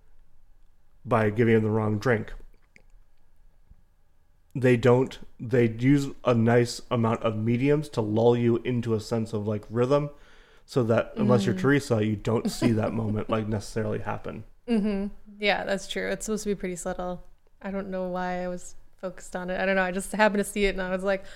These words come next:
Speaker 2: "Hey, he gave him the other drink." <laughs>
Speaker 1: Oh.
Speaker 2: I didn't know why yet, but it was soon to be revealed. <laughs>
Speaker 1: What do you think of this whole string of movies that came out that were, like, in production last year, put out last year, that all are kind of,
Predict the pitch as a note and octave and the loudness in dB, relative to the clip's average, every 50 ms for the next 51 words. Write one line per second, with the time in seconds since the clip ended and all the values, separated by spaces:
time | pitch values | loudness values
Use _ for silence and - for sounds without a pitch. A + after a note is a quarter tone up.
0 | - - - - - B3+ C#4+ D4+ D4+ B3 G3 A3 A3+ A#3+ B3+ C4+ D4+ D#4 D4 C#4 | -14 -14 -12 -10 -6 -4 -2 0 0 0 0 -2 0 0 2 2 2 2 0 0
1 | C4+ C4 B3+ C4 C4 B3 A#3+ A#3+ A#3 B3+ D#4+ D#4+ - - A3+ - - - - - | 0 0 2 4 4 4 4 2 2 0 0 0 0 0 -2 -4 -4 -2 -2 2
2 | A#2+ B2+ C#3+ C#3 C3 B2 A#2 G#2+ G2+ G2+ G2 F#2+ F#2 F#2+ G2 - - - - A3 | 4 4 6 6 6 6 6 4 4 2 0 -2 -4 -6 -10 -10 -10 -8 -2 0
3 | A3 A3 A3+ B3 B3 A#3 A3+ A3+ A3+ A3 A3 A3 A3 A3 G#3 F#3 F3+ F3 F#3 F3+ | 2 4 4 4 4 4 4 4 4 4 4 4 4 4 2 2 0 0 -2 -2
4 | F#3 - F#3+ F3 F3 F3+ - E3 - - - - F#3+ F#3 F#3 - - F#3+ F#3 F#3 | -2 0 0 0 0 -2 -4 -8 -12 -12 -10 -8 -6 -6 -6 -6 -4 -4 -2 -2
5 | - F#3 G3 G3 G3 F#3+ G3 F#3+ F#3+ G3 F#3 F3+ F3 F3 F3 F3 F#3 F#3 - - | -2 -2 0 0 2 2 2 2 2 2 2 2 2 2 2 0 -2 -8 -8 -8
6 | G#3+ - - - - - - B3+ C4+ D4+ D4 C#4+ B3+ A3+ G#3 F#3 E3+ D#3+ - D3+ | -12 -12 -12 -18 -8 0 2 4 6 6 6 4 4 4 4 4 4 2 2 4
7 | C#3+ C#3+ C#3 C#3 - - C#3+ C3 A#2+ A2 G#2+ A2 A2 A2 G#2+ A2 A2 G2+ G#2 G#2+ | 4 4 4 2 0 -2 0 0 2 0 2 2 2 2 2 2 0 0 0 -4
8 | - - - A2+ A2 G#2+ G#2+ G#2+ - A2+ A2+ A2 A2+ A2+ A#2 A2+ A2 G#2+ - - | -4 -6 -6 -4 -4 -4 -4 -4 -2 -2 -2 0 0 0 -2 -2 -4 -6 -8 -12
9 | - - - - - - - D#3+ D#3+ D#3+ E3+ D3 C#3 B2+ - - C#3 A#2 A#2+ A#2 | -18 -20 -20 -20 -10 -2 0 2 2 4 6 8 6 6 6 2 -2 2 2 2
10 | A#2 A2+ - - - A#2+ A#2 A2 G#2+ G#2+ G#2+ G#2+ A2+ - - - - B2+ B2 A2+ | 2 2 0 -2 -2 0 2 2 2 2 2 0 -2 -6 -10 -4 0 2 2 2
11 | - A2+ A2 G#2+ G#2 - - - B2+ A#2 G#2+ G#2+ A2 A2 A2 - _ _ _ - | 2 0 0 -2 -2 -6 -8 -6 -4 -2 -2 0 -2 -2 -4 -8 _ _ _ -20
12 | _ - _ - - _ _ _ - A#2+ B2+ B2 - - C#3 C#3+ D3 D#3+ D#3 C3+ | _ -20 _ -20 -20 _ _ _ -4 0 2 2 4 6 6 6 6 6 6 4
13 | B2+ B2 B2 - - B2+ B2 B2 B2 A#2+ A#2 A2+ A2+ A2 G#2 - | 4 2 0 -2 -2 -2 -2 0 2 2 2 2 2 -2 -6 -10